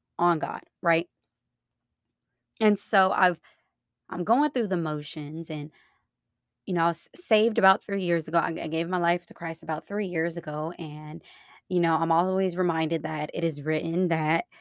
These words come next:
there will be tri-, or trials and tribulations shall come. You know, it doesn't say that they may, it says that they shall. So again, understanding and knowing that just because I gave my life to Christ does not mean things get,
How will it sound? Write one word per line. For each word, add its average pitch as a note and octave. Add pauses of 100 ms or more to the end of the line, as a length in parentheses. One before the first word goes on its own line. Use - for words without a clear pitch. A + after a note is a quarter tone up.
(320)
there E3
will E3
be F3+
tri-, E3+
or E3+
trials F#3+
and F3
tribulations E3
shall A3
come. D#3
You D#3
know, D3
it D#3
doesn't D#3+
say F3
that E3+
they G#3
may, A3+
it E3+
says E3
that -
they E3+
shall. G3+
So D#3 (420)
again, F3
understanding F3
and E3+
knowing E3
that D#3
just G#3+
because -
I - (160)
gave F3+
my D#3
life D3+
to -
Christ G#3
does E3
not F3
mean D#3
things D#3 (180)
get, -